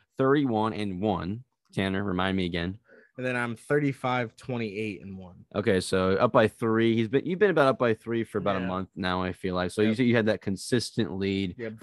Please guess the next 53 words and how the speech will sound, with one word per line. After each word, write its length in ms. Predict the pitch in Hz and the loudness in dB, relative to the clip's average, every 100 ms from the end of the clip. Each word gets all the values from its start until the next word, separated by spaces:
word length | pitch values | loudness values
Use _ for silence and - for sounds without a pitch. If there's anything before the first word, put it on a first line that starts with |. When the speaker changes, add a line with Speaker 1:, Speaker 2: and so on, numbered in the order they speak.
| 147 | 2
Speaker 1:
for 100 | 120 | 2
a 40 | |
Speaker 2:
went 100 | 98 | 2
Speaker 1:
while. 220 | 92 90 90 | 2 2 0
Speaker 2:
three 140 | 90 | 0
and 80 | 110 | -4
one. 340 | 107 107 110 120 | -8 -12 -8 -2
Speaker 1:
We 80 | |
both 280 | 120 135 143 | 4 4 6
went 200 | 151 135 | 4 2
three 220 | 123 131 | 2 2
and 140 | 131 113 | 4 4
one 260 | 110 110 110 | 4 4 2
this 160 | 104 | -2
past 460 | - 101 101 101 - | -4 -4 -2 -4 -4
week. 400 | 92 92 95 - _ _ _ _ | -2 -2 -2 -6 _ _ _ _
Uh, 240 | - 92 95 | -6 -4 -2
so 180 | 113 | 2
we, 60 | 110 | 4
we're, 160 | 120 131 | 4 4
we're, 140 | 139 | 4
we're, 180 | 135 147 | 4 2
pre-, 200 | 123 160 | 2 -2
we're, 140 | 127 123 | 0 -2
we've 280 | 123 131 110 _ - | 0 -4 -4 _ -2
been 160 | 170 | -2
pretty 240 | 147 - 202 | -2 -4 0
much 220 | 196 - | 0 0
doing 240 | 156 147 | 2 4
the 100 | 123 | 2
same 400 | 104 - 113 110 | 0 -4 -2 -2
thing 400 | 90 - 101 92 | -4 -2 -2 0
all 200 | 85 82 | -4 -8
season 420 | 76 - 92 87 82 | -10 -10 -10 -8 -8
long. 180 | 87 | -8
It's 80 | 85 | -8
been 160 | - 92 | -10 -6
close. 360 | - 131 123 | 0 2 2
I've 160 | - 107 | 0 -2
been 100 | 110 | -2
about 360 | 101 113 113 - | 0 0 0 0
five 240 | 101 98 | -2 -2
hundred, 240 | - 104 104 | -4 -2 0
a 60 | |
little, 340 | 98 110 101 101 | 2 2 2 4
a 60 | 139 | 4
little 220 | 170 170 | 4 4
above 400 | 101 113 117 104 | 6 6 6 4
five 260 | 110 107 | 0 0
hundred, 220 | - 107 101 | -4 -4 -2
and 160 | 101 | 0
you've 180 | 120 98 | 0 0
been 300 | 117 110 98 | -4 -4 -6